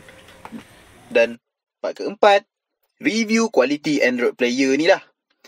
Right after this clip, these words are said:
Nanti saya akan updatekan link di atas ataupun di description di bawah. Kalau korang berminat,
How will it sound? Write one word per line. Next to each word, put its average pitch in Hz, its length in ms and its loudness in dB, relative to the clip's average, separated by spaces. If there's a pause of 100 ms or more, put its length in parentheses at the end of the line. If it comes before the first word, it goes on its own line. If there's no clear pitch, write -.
(400)
Nanti 226 320 0
saya 196 240 6
akan 175 160 0
updatekan 151 640 0
link 180 400 -8 (240)
di 117 240 -2
atas - 320 0
ataupun 220 480 0
di 247 160 -4
description 220 480 -2
di 127 80 0
bawah. 156 240 4 (560)
Kalau 127 240 4
korang 123 240 0
berminat, 123 400 -2